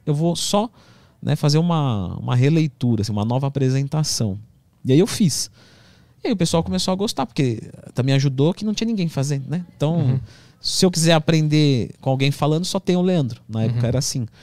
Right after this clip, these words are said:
Speaker 2: Mas o que que tu tinha acesso a, a conteúdos de fora sobre academia, nutrição, que tava em inglês?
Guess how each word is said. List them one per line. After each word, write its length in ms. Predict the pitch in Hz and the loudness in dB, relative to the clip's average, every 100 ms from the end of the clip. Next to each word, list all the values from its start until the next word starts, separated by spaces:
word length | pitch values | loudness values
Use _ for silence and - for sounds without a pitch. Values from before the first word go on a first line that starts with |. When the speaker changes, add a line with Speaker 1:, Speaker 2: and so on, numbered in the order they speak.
| - | -16
Speaker 2:
Mas 80 | - 147 | -2 2
o 40 | |
que 80 | 160 | 4
que 80 | 160 | 2
tu 100 | 143 | 2
tinha 200 | - 147 | 4 4
acesso 520 | 139 135 143 151 156 | 4 4 4 4 4
a, 320 | 147 147 135 | 4 4 2
a 40 | 120 | 0
conteúdos 880 | 139 139 143 127 143 143 143 127 | 2 2 2 2 2 4 2 2
de 100 | 120 | 0
fora 440 | 117 - 131 139 123 | -2 0 2 2 0
sobre 600 | - 117 113 110 107 117 165 - _ - | -2 -4 -2 -2 -2 -6 -12 -18 _ -16
academia, 400 | 151 110 113 135 | -10 -4 0 0
nutrição, 500 | 123 117 - 127 131 | 0 -2 -2 -2 -2
que 60 | |
tava 180 | 127 123 | 0 0
em 40 | 127 | 2
inglês? 560 | 120 139 175 - - | 2 2 2 -2 -10